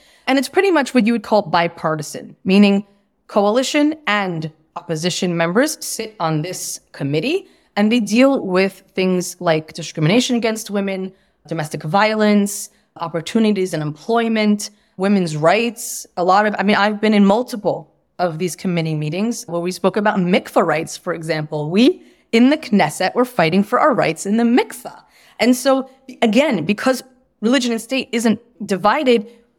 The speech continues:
this is our forum to discuss these things. So this committee was actually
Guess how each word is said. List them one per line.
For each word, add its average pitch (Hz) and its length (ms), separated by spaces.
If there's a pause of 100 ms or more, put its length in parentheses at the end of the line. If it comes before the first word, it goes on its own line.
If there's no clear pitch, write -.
(120)
this 285 360
is 277 180
our 175 200
forum 208 640
to - 140
discuss 190 560
these 160 300
things. - 200 (220)
So 262 160
this 427 160
committee 349 460
was 220 240
actually 262 560